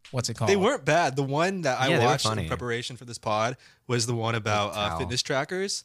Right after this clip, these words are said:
Speaker 3: Oh, fi-,
Speaker 2: Um,
Speaker 3: yeah.
Speaker 2: I didn't watch the Dick Tao one, but I
Speaker 1: Dick
Speaker 2: was
Speaker 1: Tao one's the word. That's, oh, pe-, people hate that one.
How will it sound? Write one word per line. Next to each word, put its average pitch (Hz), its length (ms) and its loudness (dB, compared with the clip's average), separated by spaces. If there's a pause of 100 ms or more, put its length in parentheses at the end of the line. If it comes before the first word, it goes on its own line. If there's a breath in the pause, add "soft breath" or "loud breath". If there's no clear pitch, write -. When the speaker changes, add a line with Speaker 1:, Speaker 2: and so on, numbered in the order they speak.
Speaker 3:
Oh, 98 200 -4
fi-, 120 160 -10
Speaker 2:
Um, 127 100 -2
Speaker 3:
yeah. 82 160 -4
Speaker 2:
I 120 60 -2
didn't 147 140 -2
watch 135 140 -2
the 120 60 -8
Dick 117 160 -8
Tao 104 220 -2
one, 101 300 -6 (280)
but 113 320 2
I 117 60 4
Speaker 1:
Dick 160 80 6
Speaker 2:
was - 80 4
Speaker 1:
Tao 185 160 12
one's 147 180 0
the - 80 -6
word. 113 300 -4
That's, 156 340 4
oh, 127 260 4
pe-, 135 180 -4
people 113 240 -6
hate 110 140 -6
that 101 140 -10
one. 107 120 -14